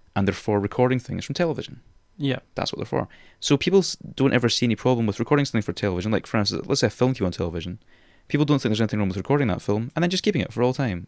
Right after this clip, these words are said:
Speaker 1: on your V C R. There doesn't
Speaker 2: Yeah.
Speaker 1: seem to be anything intuitively wrong with that. Like, it was shown on television for free. I recorded it on my V C R, which is a legal thing to do.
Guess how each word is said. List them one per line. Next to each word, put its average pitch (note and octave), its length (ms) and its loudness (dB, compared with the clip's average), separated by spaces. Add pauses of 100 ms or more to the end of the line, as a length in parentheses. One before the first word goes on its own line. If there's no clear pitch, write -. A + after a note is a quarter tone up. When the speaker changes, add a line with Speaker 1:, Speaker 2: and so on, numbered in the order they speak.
Speaker 1:
on F#2+ 140 -4
your F#2 100 -2
V F#2+ 100 -4
C F#2 160 -4
R. E2+ 180 -10 (800)
There B2+ 80 2
doesn't D3 100 2
Speaker 2:
Yeah. E3+ 40 0
Speaker 1:
seem D#3 100 4
to C#3 60 -2
be C3+ 60 4
anything A#2 300 2
intuitively G#2+ 540 2
wrong A2 200 4
with G2+ 100 -6
that. G2 140 0
Like, G2+ 180 -2
it - 100 -2
was G#2 100 -2
shown A2 360 0
on G#2 160 -2
television G#2 440 -2
for A2 220 -2
free. F2 380 -2 (320)
I - 80 -4
recorded G#2 420 2
it - 160 -2 (100)
on G2 60 -4
my G#2+ 80 0
V A2 140 -2
C - 160 -2
R, F#2 140 0
which - 180 -6
is F#2+ 200 -4
a G2 40 -2
legal F#2 240 -4
thing A#2 180 -4
to B2 100 -6
do. F#2 240 -4